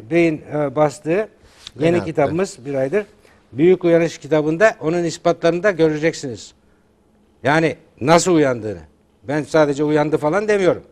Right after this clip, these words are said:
Speaker 1: Bakın kendiniz karar verin. Uyanmış mı, uyanmamış mı? Büyük çapta sessiz bir uyanış vardır. Ve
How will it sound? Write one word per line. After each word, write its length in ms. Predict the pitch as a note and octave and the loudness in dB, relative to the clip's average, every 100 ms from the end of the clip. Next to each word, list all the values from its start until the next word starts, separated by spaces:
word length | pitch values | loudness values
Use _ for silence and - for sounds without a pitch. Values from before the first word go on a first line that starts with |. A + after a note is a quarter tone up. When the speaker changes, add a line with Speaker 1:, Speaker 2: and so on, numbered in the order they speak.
| _ _ _ _ _ _ _ | _ _ _ _ _ _ _
Speaker 1:
Bakın 320 | C#3 D3+ E3 | -4 -4 -6
kendiniz 460 | D#3+ D#3+ D#3 D#3+ E3 | -4 -2 -2 -4 -2
karar 300 | F#3 F3+ F3 | 0 2 2
verin. 240 | D3+ B2 | 0 -2
Uyanmış 380 | C3+ C#3 C#3+ B2 | -6 -6 -6 -10
mı, 60 | F#3 | -6
uyanmamış 520 | F3 E3+ D#3 B2+ - | -4 -4 -4 -8 -14
mı? 60 | G#2+ _ _ _ - | -20 _ _ _ 0
Büyük 260 | G3+ A3 | 2 2
çapta 360 | - F3+ - G3+ | 2 2 2 0
sessiz 500 | - F3 - G#3+ G3 | 2 -2 0 -2 0
bir 100 | F3+ | 2
uyanış 440 | F3 F3 G3 F3 | 4 4 2 0
vardır. 420 | E3 D3+ F3+ A3+ - _ _ _ _ _ _ | 2 2 2 -2 -4 _ _ _ _ _ _
Ve 320 | - F#3 G3 | 6 6 6